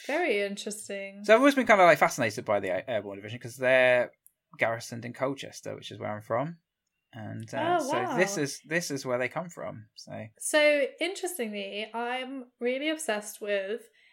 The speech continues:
Speaker 1: um, drawings of aircrafts.
Speaker 2: Oh, really?
Speaker 1: So have you ever seen, like, a drawing,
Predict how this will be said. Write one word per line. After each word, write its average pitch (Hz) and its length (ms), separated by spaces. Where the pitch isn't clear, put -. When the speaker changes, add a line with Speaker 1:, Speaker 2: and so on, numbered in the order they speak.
Speaker 1:
um, 214 340
drawings 277 800
of 220 140
aircrafts. 226 920
Speaker 2:
Oh, 135 80
really? 185 240
Speaker 1:
So 233 300
have 262 100
you 320 80
ever 311 140
seen, 311 360
like, 277 220
a 233 400
drawing, 214 500